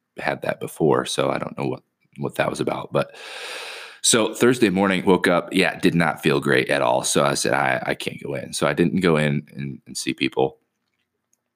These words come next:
Um, and I thought that day I was getting a little bit better. You know, I was like, "Oh, I feel I'm less achy, less shaky, less, you know, stuffed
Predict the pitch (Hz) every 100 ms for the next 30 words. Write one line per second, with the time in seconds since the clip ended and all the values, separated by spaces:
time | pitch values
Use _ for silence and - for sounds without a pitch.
0 | _ _ _ - - 82 78 73 76 82
1 | 78 - 98 135 - 95 92 - - 85
2 | 85 73 - 76 73 - 87 95 82 82
3 | 80 82 - - 71 62 - 71 69 71
4 | - 156 165 113 - 135 120 - - -
5 | - - - _ - 82 78 78 85 98
6 | - 98 85 85 80 73 78 - - -
7 | - 82 78 73 67 69 - 73 69 -
8 | - 76 -